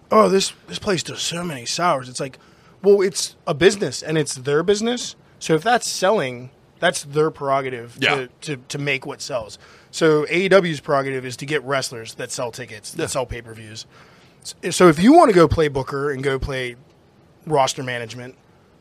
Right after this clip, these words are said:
Speaker 1: go fucking start your own
Speaker 2: Yeah.
Speaker 1: company.
Speaker 2: See how that works
Speaker 1: Shut
Speaker 2: out
Speaker 1: the
Speaker 2: for
Speaker 1: fuck
Speaker 2: you.
Speaker 1: up.
Speaker 2: Yeah.
Speaker 1: Yeah.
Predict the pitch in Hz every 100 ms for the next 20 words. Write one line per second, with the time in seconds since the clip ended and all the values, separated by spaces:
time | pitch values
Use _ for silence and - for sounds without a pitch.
0 | _ _ - 220 226 220 190 170 - 190
1 | 185 170 175 110 87 - - 127 117 101
2 | 98 98 90 80 78 78 - - 101 -
3 | 127